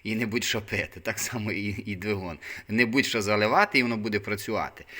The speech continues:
Зараз я покажу вам вкладиші. Сто двадцять тисяч відкатали інтенсивної нагрузки і зіловська коробка. Тут не є мановська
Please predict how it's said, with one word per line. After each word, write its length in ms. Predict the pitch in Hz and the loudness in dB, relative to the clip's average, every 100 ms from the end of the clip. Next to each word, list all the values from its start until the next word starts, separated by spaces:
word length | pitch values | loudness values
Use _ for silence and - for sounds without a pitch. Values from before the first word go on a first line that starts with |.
| - - | -14 -2
Зараз 220 | 160 156 | 2 2
я 60 | 147 | 2
покажу 380 | 127 151 139 127 | 0 2 2 2
вам 100 | 123 | 0
вкладиші. 440 | 170 180 151 - | 4 4 4 0
Сто 200 | 117 180 | -2 0
двадцять 320 | 143 147 - | 4 4 4
тисяч 320 | - 127 120 135 | 0 0 2 0
відкатали 480 | 127 135 143 139 - | 2 4 6 6 6
інтенсивної 760 | 160 - 139 - 156 135 127 | 4 4 0 4 4 4 2
нагрузки 540 | 120 113 131 131 185 185 | 2 0 -2 -4 -8 -4
і 80 | 131 | -2
зіловська 460 | 120 135 139 - | 2 2 0 -4
коробка. 420 | 131 135 110 - 101 | -6 -4 -6 -8 -14
Тут 220 | 110 113 | -12 -6
не 80 | 123 | -2
є 120 | 127 | 0
мановська 460 | 104 92 90 - | -2 -6 -10 -14